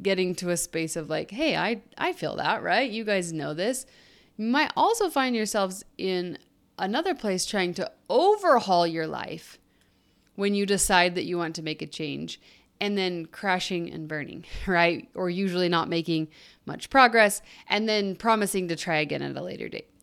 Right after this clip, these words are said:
So we kind of exist in, like, this,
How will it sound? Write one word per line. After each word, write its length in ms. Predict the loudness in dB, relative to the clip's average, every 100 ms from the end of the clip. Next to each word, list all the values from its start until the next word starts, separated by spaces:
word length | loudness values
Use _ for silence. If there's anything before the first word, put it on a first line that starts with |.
| -20 -20 -6
So 220 | 2 4
we 160 | 4 2
kind 260 | 2 2
of 80 | 2
exist 720 | 2 0 -2 4 4 4 0
in, 160 | -2 -4
like, 260 | -4 -6 -4
this, 460 | -4 -2 -4 -6